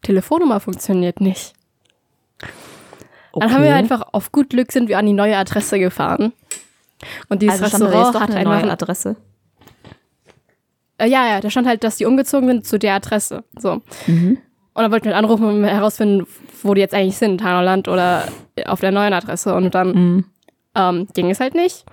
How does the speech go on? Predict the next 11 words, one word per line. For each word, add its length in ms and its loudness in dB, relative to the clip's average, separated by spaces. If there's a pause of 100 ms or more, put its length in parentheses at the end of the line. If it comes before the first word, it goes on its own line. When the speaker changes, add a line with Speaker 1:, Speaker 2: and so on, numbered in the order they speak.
(260)
Speaker 1:
Da 60 -4
sind 120 0
wir 60 2
halt 140 0
auf 80 -6
die, 160 -18 (100)
zur 140 -2
neuen 200 2
Adresse 340 -6
hingefahren. 500 0 (720)
Und 520 0